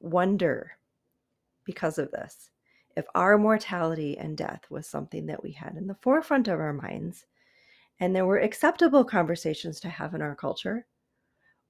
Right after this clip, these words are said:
would their pain have been eased through this process?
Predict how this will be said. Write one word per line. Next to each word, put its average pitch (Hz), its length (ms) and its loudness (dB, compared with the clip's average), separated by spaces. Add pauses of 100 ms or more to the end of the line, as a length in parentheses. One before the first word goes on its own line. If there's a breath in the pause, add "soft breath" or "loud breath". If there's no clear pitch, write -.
(140)
would 208 260 4
their 196 300 6
pain 190 460 -2
have 170 200 -8
been 160 140 -4
eased 147 340 -4
through - 240 -8
this 120 240 -6
process? - 680 -16